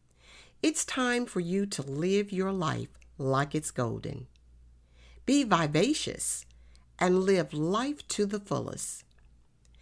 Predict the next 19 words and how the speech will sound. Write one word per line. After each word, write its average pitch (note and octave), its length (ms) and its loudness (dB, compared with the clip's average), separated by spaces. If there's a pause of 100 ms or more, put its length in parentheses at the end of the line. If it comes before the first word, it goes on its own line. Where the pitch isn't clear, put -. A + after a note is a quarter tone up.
(480)
There C4+ 220 6
will F#3+ 220 2
always A3+ 460 0
be G#3+ 260 -2
a C3+ 140 2
time A#3 480 -4
clock G#3 420 -4
to - 140 -6
punch, - 540 -6 (520)
a E3+ 160 4
meeting A#3 520 4
to A3+ 240 -2
attend, C3+ 560 -4 (520)
and F3 140 2
a C#3 80 2
project E3 600 -2
to F3+ 120 0
be E3+ 160 0
completed. D3+ 680 -4